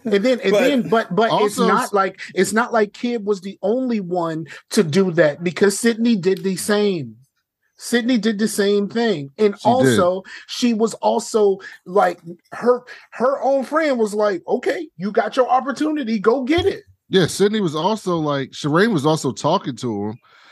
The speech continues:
Speaker 3: and she acting like she don't want to. Early in the movie, she goes, "Oh, you really like Kid, don't you?" And he, she was like, "Yeah, I like him." And Sydney didn't make no moves. So Shireen was like, "Fuck it, I'm gonna make a move then."
Speaker 2: No, because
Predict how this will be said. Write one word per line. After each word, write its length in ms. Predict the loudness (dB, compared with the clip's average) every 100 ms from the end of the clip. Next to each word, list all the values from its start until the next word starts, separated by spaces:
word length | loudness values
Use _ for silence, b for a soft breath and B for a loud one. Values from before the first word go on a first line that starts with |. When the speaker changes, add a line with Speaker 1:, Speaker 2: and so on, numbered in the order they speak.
| b b
Speaker 3:
and 180 | 0 0
she 320 | 2 2 4
acting 340 | 4 2 0 0
like 140 | -2
she 120 | 0
don't 160 | -2 0
want 160 | -2 -2
to. 100 | 0
Early 300 | 2 2 0
in 60 |
the 60 | -2
movie, 480 | -2 -2 -2 -6 -8 b b
she 220 | -12 -6 2
goes, 440 | 4 4 4 0 b b
"Oh, 220 | 0 2
you 240 | 0 -2 -2
really 240 | 0 0
like 260 | 0 -2 -4
Kid, 320 | -2 -2 0
don't 320 | -4 -4 -6
you?" 180 | -12 -8
And 80 | -4
he, 180 | 0 0
she 220 | 0 2
was 160 | 2 4
like, 180 | 2 2
"Yeah, 260 | 0 0
I 40 | 0
like 260 | 0 -2
him." 220 | -4 -10 -12 _ _ _
And 140 | -4 -2
Sydney 340 | 0 2 2
didn't 500 | 2 2 2 0 -8 -4
make 240 | 0 0
no 160 | 2 0
moves. 580 | 2 0 -2 -6 -16 -18
So 180 | -4 -2
Shireen 400 | 2 4 4 2
was 120 | 2
like, 160 | 0
"Fuck 240 | 2 -2 0
it, 80 | -4
I'm 80 |
gonna 160 | -4 -4
make 160 | -6 -6
a 60 |
move 240 | -4 -2 0
then." 140 | 0
Speaker 2:
No, 420 | 0 0 0 0
because 680 | -2 -2 -2 0 0 -2 -10